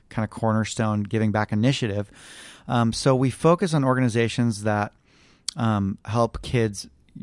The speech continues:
mostly help underprivileged kids get out and do the sports that we love.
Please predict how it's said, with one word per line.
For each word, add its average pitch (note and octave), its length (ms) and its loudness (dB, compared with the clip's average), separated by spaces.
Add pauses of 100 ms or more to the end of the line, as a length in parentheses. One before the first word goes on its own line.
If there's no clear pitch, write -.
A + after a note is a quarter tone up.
(140)
mostly D3 340 0
help A#2+ 320 -2 (220)
underprivileged B2 540 0
kids A2 200 -4
get A2 140 -2
out G#2+ 260 -2
and A#2+ 100 -2
do A2 80 -2
the G#2 80 -4
sports A2 320 -6
that A#2+ 100 -6
we A2 80 -4
love. A#2 340 -2